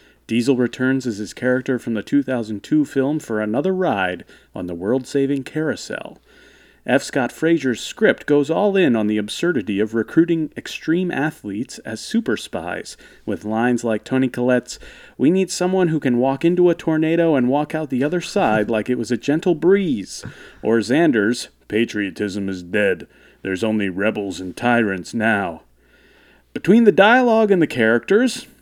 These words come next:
one member of Cage's team is a D J played by Chris Wu with no special skills,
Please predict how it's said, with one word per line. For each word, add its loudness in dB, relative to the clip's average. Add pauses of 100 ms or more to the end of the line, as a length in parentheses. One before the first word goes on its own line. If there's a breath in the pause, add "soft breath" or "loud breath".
one 0
member 2
of 0
Cage's -2
team 0
is 0
a 0
D -8
J 2
played -2
by 0
Chris 0
Wu 4
with -2
no 0
special -6
skills, -4